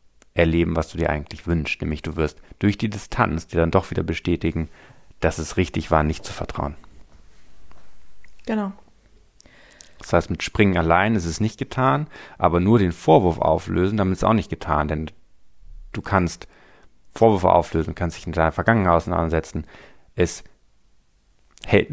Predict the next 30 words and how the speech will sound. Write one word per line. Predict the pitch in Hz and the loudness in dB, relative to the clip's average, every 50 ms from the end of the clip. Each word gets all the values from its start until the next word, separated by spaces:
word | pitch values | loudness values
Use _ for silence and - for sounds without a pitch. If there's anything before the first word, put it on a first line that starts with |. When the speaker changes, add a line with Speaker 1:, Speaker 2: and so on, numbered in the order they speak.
| - - | 2 2
Speaker 1:
es, | - - 101 - - - | 4 2 0 0 0 -2
es | 98 90 - - | -2 -2 0 0
reicht | 80 78 92 104 101 - - | 2 2 2 0 0 0 2
aber | 92 85 87 87 | 4 4 4 4
nicht, | 90 107 120 - - - | 4 2 0 0 -2 -4
am | 87 82 | -2 0
Ende | - 87 95 98 92 | 2 2 2 2 2
musst | 87 87 85 - - - | 2 0 -2 -4 -6 -8
du | - | -4
immer | - 98 98 101 107 101 - | 0 2 4 4 4 2 2
etwas | 90 87 - - 95 90 92 95 - - - - _ _ - - | 0 -4 0 2 2 2 2 2 -2 -10 -18 -20 _ _ -16 -12
tun. | - - 104 95 82 71 71 - | -4 0 0 2 2 0 -2 -6
Keine | - - 104 107 113 117 | -4 0 2 2 2 2
Erkenntnis | 92 98 - - 110 107 87 85 82 82 87 95 - - | 2 0 0 0 0 0 0 0 -2 -2 -2 -2 -4 -8
ist | - - - | -10 -8 -6
etwas | - - - 85 - - 80 | -6 -4 -4 -4 -4 -4 -2
wert, | 87 95 90 90 82 - | 2 4 4 4 4 2
wenn | - 85 82 | 0 -2 -2
du | 78 | -2
sie | 78 85 82 | -4 -4 -4
nicht | 82 85 82 - - - - - - - - - | -2 -4 -4 -6 -12 -18 -20 -20 -20 -20 -16 -12
in | 104 85 | -8 -6
deinem | 80 82 80 78 | -4 -4 -4 -2
Leben | 78 78 76 73 - | -2 -4 -4 -4 -4
umsetzt | - 101 110 107 90 85 85 78 - - | -2 0 0 2 2 2 0 0 0 -4
und | - 78 | -6 -6
etwas, | 80 - - - 82 80 - - - - - - _ - - - - | -6 -6 -2 -2 -2 -2 -2 -6 -18 -20 -20 -20 _ -20 -20 -10 -4
dein | - 85 82 | -2 -2 -2
Verhalten | - - 82 80 82 82 85 - - 62 | 0 -2 -2 2 2 2 2 0 -2 -4
änderst. | 67 80 78 76 71 71 - - - - | -4 -2 -2 -4 -4 -6 -8 -12 -18 -20